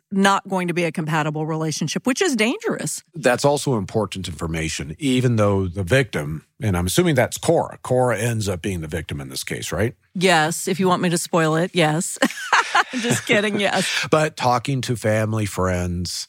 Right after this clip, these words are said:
Speaker 2: and particularly with Cora would be, who's her best girlfriend? This is acquiring victimology
Speaker 1: Yep.
Speaker 2: and understanding who Cora was, and then also the relationship with her husband. That is critical.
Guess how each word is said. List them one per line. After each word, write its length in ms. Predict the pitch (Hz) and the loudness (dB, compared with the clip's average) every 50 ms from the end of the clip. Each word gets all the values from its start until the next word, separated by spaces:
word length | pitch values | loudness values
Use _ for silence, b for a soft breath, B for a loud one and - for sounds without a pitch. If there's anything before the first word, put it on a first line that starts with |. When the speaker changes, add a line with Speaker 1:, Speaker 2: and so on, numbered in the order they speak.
| _ - | _ -4
Speaker 2:
and 280 | 123 110 98 95 92 | -2 -2 -2 -4 -2
particularly 840 | - 120 123 113 - 165 - - 139 110 104 101 98 95 90 87 76 78 92 - - | -2 -2 0 2 2 0 2 2 0 0 2 0 0 0 0 -2 -2 -4 -8 -8 -4
with 340 | 110 104 107 98 - - - | -2 0 0 0 -2 -4 -6
Cora 420 | - - 127 127 113 90 82 80 80 | 0 2 4 4 4 4 2 0 0
would 220 | 82 82 76 73 | -2 -4 -4 -4
be, 420 | - 87 85 82 82 80 80 78 - | -2 -2 0 0 0 0 -2 -2 0
who's 200 | 110 110 143 - | 0 0 2 2
her 80 | - 120 | 0 0
best 300 | 98 107 95 87 - - | 2 2 2 2 -2 0
girlfriend? 640 | - 95 92 104 101 - - - 95 95 113 - - - - - | 2 2 2 2 2 -2 -4 -6 -6 -8 -10 -12 -14 -16 -4 0
This 180 | 143 139 - | 0 0 2
is 160 | - 143 120 120 | 0 -2 -4 -4
acquiring 960 | - - 143 117 - - 113 110 110 110 110 110 110 110 110 107 104 101 B B B B B B B B - 107 | -4 -2 -2 -2 0 2 2 2 4 4 2 2 2 0 0 -2 -4 -6 B B B B B B B B -2 2
victimology 880 | 135 139 - - 143 127 117 110 104 101 101 98 87 - - - - - - | 2 2 2 2 2 2 4 4 2 2 0 -2 -4 -6 -8 -10 -14 -12 -4
Speaker 1:
Yep. 180 | - - - - | -4 -2 -2 0
Speaker 2:
and 160 | 101 101 90 | -2 -2 0
understanding 1120 | 98 110 117 107 110 101 - - - - 117 113 113 107 107 98 80 73 73 73 76 71 69 - | 0 0 0 0 -2 -2 -4 -4 -2 0 0 2 2 0 0 0 -2 -4 -4 -6 -8 -8 -10 -2
who 220 | - 123 123 113 | 2 2 2 2
Cora 400 | 107 - 110 110 110 104 98 95 | 2 2 2 4 4 6 4 4
was, 480 | 85 85 82 78 76 76 80 82 - - - - | 2 2 2 2 2 0 0 -2 -4 -8 -4 -2
and 180 | 113 117 113 | 0 2 4
then 120 | 117 113 107 | 4 4 4
also 320 | 110 110 113 110 - - | 4 4 4 2 0 -2
the 80 | 101 101 | -2 0
relationship 880 | 92 92 90 90 90 87 87 - - 90 82 - - 90 82 78 - - | 0 0 0 2 2 2 0 0 0 -2 -2 0 0 0 0 -2 -2 -4
with 220 | 92 85 78 - | -4 -4 -2 -4
her 120 | - 78 | -4 -4
husband. 560 | 73 80 87 85 82 - - 73 64 62 62 B B B B _ | -2 0 0 -2 -2 -4 -8 -10 -10 -10 -10 B B B B _
That 180 | 131 135 143 | 2 2 4
is 140 | 143 127 - | 2 0 -2
critical. 560 | - - 135 127 113 107 95 - - - - | -2 0 2 2 2 2 0 -4 -6 -8 -10